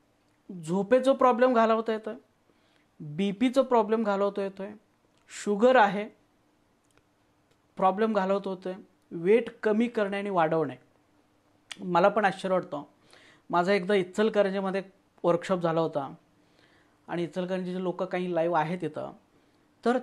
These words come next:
त्यावेळी लक्षात घ्या की एका लेडीनी आठ दिवसामध्ये अडीच किलो वजन फक्त व्हिज्युअलायझेशनने ते कमी केलेले.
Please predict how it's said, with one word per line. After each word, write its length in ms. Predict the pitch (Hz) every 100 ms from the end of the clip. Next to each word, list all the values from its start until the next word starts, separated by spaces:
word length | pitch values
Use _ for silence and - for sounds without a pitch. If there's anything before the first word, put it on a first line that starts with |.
| -
त्यावेळी 380 | 185 208 226 233
लक्षात 280 | 190 - 220
घ्या 360 | 190 156 156 - _ _ _ _ _ _ _ _ _ _ _ _ -
की 400 | 254 277 320 320 _ _ _ _ _ _ _ _ _
एका 460 | 240 220 220 277 277
लेडीनी 640 | 277 220 220 233 220 151 156 247 _ _ _ _ _ _ _ _ _ _ -
आठ 440 | 202 240 277 277 302 233 - -
दिवसामध्ये 920 | 156 180 208 190 240 240 214 185 220 - _
अडीच 360 | 262 254 330 -
किलो 260 | - 262 247
वजन 300 | 196 156 127 - _ _ -
फक्त 280 | 294 302 -
व्हिज्युअलायझेशनने 840 | 269 226 240 226 - 214 208 208
ते 160 | 202 -
कमी 220 | 156 147
केलेले. 380 | 147 113 -